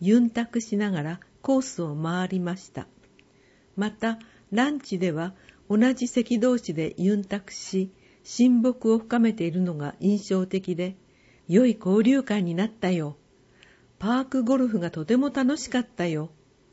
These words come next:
来年、灰原に行くのが楽しみだよ。などの声があり、両会員ともリフレッシュした様子で、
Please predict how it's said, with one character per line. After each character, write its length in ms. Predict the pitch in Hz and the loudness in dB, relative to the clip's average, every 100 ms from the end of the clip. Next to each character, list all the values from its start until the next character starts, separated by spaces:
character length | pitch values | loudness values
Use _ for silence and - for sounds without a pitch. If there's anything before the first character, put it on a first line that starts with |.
| _ _ _ _ | _ _ _ _
来 260 | 175 208 233 | -2 2 4
年、 280 | 220 208 214 | 2 0 -4
灰 340 | 202 208 240 | -6 0 2
原 240 | 262 269 262 | 2 2 4
に 160 | 240 | 4
行 180 | 233 220 | 2 0
く 140 | 220 220 | 2 2
の 120 | 196 | 2
が 120 | 151 | -2
楽 200 | 160 196 | -2 -2
し 140 | 220 269 | 0 0
み 140 | 285 | 2
だ 120 | 190 | 2
よ。 220 | 160 147 - _ _ _ _ _ | 0 -4 -10 _ _ _ _ _
な 160 | 220 294 | -2 0
ど 100 | 285 | 0
の 160 | 220 185 | 0 0
声 300 | 226 214 190 | 0 0 0
が 220 | 147 - | -6 -8
あ 120 | 165 | -8
り、 200 | 156 - - _ _ _ _ | -8 -10 -12 _ _ _ _
両 280 | 175 247 220 | 2 2 2
会 320 | - 160 196 | -2 -2 0
員 100 | 214 | 0
と 200 | 202 190 | -2 -4
も 240 | 180 185 196 _ - | -2 -4 -6 _ 0
リ 140 | 220 | 2
フ 120 | 220 | 2
レ 120 | 254 277 | 0 -2
ッ 20 | |
シ 180 | - 190 | -2 -6
ュ 20 | |
し 80 | 190 | -4
た 100 | 175 | -2
様 240 | 175 190 | 0 0
子 220 | 190 - | -2 -6
で、 200 | 160 185 | -4 -6